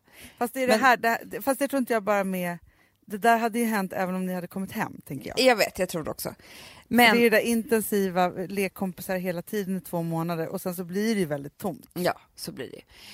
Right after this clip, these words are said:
Speaker 2: Så att, eh, vi försöker bara nu ha de här sista dagarna och liksom, nej, men ha det mysigt.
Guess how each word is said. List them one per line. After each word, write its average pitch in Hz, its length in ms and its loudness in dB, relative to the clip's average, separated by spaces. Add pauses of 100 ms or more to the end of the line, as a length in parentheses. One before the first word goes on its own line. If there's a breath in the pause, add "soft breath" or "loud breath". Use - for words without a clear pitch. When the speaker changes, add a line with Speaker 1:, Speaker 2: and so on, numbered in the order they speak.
(160 loud breath)
Speaker 2:
Så - 160 0
att, 208 200 -2 (140)
eh, 180 400 0 (100)
vi 240 460 0
försöker 208 500 -2
bara 175 360 0
nu 147 520 -6 (560)
ha 220 180 6
de 202 120 2
här 190 140 -2
sista 170 280 -8
dagarna 160 500 -4
och - 360 -8 (120)
liksom, 160 380 -6 (1120 soft breath)
nej, 262 200 0
men 247 140 -2
ha 254 120 2
det 254 80 2
mysigt. 240 540 -4